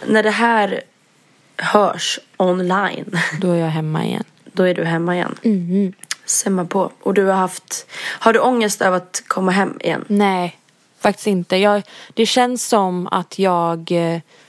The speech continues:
Speaker 2: nej, alltså, så här, jag ska gå tillbaka till skolan och sen så är sommarlovet väldigt nära.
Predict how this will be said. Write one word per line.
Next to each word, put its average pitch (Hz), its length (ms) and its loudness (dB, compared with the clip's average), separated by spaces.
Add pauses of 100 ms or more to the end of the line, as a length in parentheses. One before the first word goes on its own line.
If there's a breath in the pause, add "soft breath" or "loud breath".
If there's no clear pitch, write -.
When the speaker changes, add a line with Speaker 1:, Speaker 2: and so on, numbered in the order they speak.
(520 soft breath)
Speaker 2:
nej, 202 240 4
alltså, 196 320 -4
så 202 100 0
här, 175 180 -2 (360)
jag 208 140 2
ska 220 140 -4
gå 208 320 2
tillbaka 196 260 -2
till - 100 -14
skolan 170 480 -2
och 190 160 -6
sen 170 200 -2
så - 120 -6
är 175 180 0
sommarlovet 160 680 -2
väldigt 160 360 -2
nära. 156 280 -4